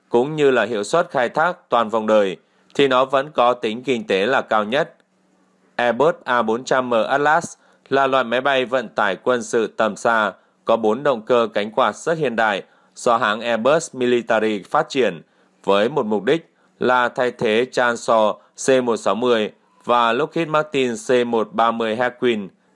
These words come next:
Dự án chế tạo A bốn trăm M được khởi động từ năm hai nghìn không trăm lẻ bảy. Máy bay thực hiện chuyến bay thử đầu tiên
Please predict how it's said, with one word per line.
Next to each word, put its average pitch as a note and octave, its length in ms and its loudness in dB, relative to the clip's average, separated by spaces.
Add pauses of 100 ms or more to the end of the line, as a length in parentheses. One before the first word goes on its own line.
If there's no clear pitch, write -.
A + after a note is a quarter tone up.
(360)
Dự - 180 0
án C3 280 2
chế B2+ 200 -2
tạo B2 260 0
A A#2+ 280 -2
bốn A2+ 220 -4
trăm C3 200 -2
M B2 60 0 (540)
được C#3+ 240 2
khởi A#2+ 140 2
động A2 220 0
từ A#2 180 -4
năm A#2+ 220 -2
hai B2 180 -2
nghìn A2 240 -2
không C3 200 -2
trăm C3+ 200 0
lẻ C3 120 -4
bảy. A#2 340 0 (580)
Máy A#2 160 0
bay C3+ 220 0
thực A2+ 180 -8
hiện A2+ 160 0
chuyến G#2 240 -4
bay B2 240 0
thử G#2+ 200 -4
đầu G2+ 180 2
tiên A#2 380 0